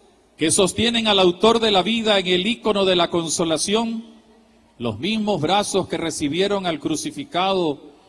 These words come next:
minutos después de haber entregado su espíritu al Padre, sencillamente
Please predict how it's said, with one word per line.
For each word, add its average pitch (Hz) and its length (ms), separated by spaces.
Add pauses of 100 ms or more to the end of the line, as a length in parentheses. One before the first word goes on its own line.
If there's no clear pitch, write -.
(140)
minutos 170 540
después 165 400
de 180 80
haber 165 180
entregado 170 600
su 151 160
espíritu 185 540
al 135 160
Padre, 196 440 (640)
sencillamente 180 1200